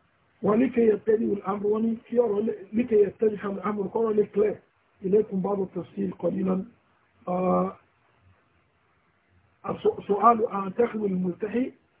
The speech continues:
ṣé kí yẹni tó ní, tó ní irùngbọ̀n? وصاحب الدين، ẹni tó lẹ́sẹ̀, الجواب يسير. لا. ننتخب من يخدم في هذا المجال. Wọ́n lẹ́ni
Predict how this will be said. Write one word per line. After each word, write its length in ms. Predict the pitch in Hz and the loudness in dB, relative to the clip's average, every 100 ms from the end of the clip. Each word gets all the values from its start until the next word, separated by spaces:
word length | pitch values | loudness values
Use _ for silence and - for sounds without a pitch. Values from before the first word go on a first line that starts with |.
| _ | _
ṣé 120 | 240 226 | -4 0
kí 60 | |
yẹni 280 | 220 214 214 | 2 2 2
tó 160 | 196 226 | 4 4
ní, 360 | 220 214 202 226 190 - | 2 -2 -4 -4 -10 0
tó 100 | 233 | 4
ní 80 | 233 | 4
irùngbọ̀n? 320 | 214 196 185 160 _ _ _ _ _ _ _ _ _ _ _ | 2 0 -2 -6 _ _ _ _ _ _ _ _ _ _ _
وصاحب 420 | 175 - 202 196 | -2 -2 0 0
الدين، 380 | 185 185 226 269 - _ _ _ | 0 0 2 2 -2 _ _ _
ẹni 160 | 202 196 | -4 0
tó 80 | 214 | 4
lẹ́sẹ̀, 340 | 226 220 220 196 | 4 2 -2 -6
الجواب 400 | 185 226 269 208 | 0 2 2 2
يسير. 320 | 185 - 180 - | -2 -2 -16 -4
لا. 220 | 240 233 - _ _ _ _ _ _ _ _ _ _ _ _ _ 202 | 0 0 -4 _ _ _ _ _ _ _ _ _ _ _ _ _ -2
ننتخب 540 | 202 185 240 247 214 - _ _ _ | 2 4 4 2 -4 -8 _ _ _
من 320 | 190 180 233 226 | -4 0 2 2
يخدم 420 | - 190 202 196 | -2 -2 -4 -4
في 140 | - | -6
هذا 220 | 196 196 | -4 -2
المجال. 480 | 190 165 156 175 165 - _ _ _ _ _ _ | -2 -2 -4 -4 -6 -8 _ _ _ _ _ _
Wọ́n 120 | 202 | 0
lẹ́ni 280 | 226 214 214 | 4 4 2